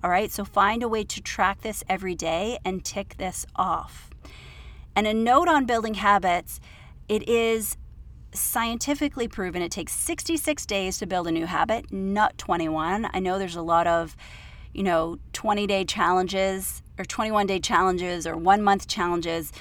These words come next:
to build a new habit or change your life in thirty days. But that's actually not the truth. It's actually scientifically proven that it takes sixty-six days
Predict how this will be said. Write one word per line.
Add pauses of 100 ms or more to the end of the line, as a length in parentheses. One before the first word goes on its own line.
(160)
to
build
a
new
habit
or
change
your
life
in
thirty
days. (440)
But (600)
that's
actually
not
the
truth. (180)
It's
actually
scientifically
proven
that
it
takes
sixty-six
days